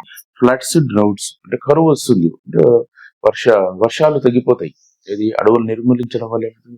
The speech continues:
వర్షాలు తగ్గిపోతే దానివల్ల మనకు కరువు వస్తుంది, అలాగే వరదలు వస్తాయి,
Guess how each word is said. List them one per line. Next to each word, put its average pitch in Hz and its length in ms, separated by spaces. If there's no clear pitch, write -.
వర్షాలు 135 340
తగ్గిపోతే 127 320
దానివల్ల 113 380
మనకు 233 360
కరువు 147 240
వస్తుంది, 123 300
అలాగే 101 260
వరదలు 120 400
వస్తాయి, 107 420